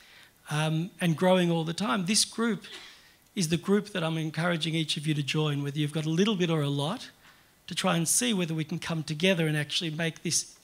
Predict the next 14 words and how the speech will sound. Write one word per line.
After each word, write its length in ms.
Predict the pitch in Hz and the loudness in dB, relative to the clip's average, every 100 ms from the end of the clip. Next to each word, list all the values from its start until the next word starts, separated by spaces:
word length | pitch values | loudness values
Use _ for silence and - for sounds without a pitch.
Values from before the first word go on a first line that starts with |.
| 170 | -4
make 240 | 185 185 | 0 0
the 160 | 190 175 | 2 4
energy 340 | 190 170 180 | 4 2 2
in 80 | 165 | 2
the 80 | 160 | 2
room 400 | 160 180 165 160 - - - - | 0 2 2 -2 -6 -20 -14 -4
the 120 | 156 | 0
energy 280 | 151 147 151 | 0 0 -2
of 80 | |
the 80 | 143 | -2
world. 360 | 135 127 123 127 - - _ _ | -4 -4 -6 -14 -20 -20 _ _
So 160 | - 156 | -8 -2
join 340 | 143 165 165 | 4 4 6
me 300 | 170 170 190 | 4 2 0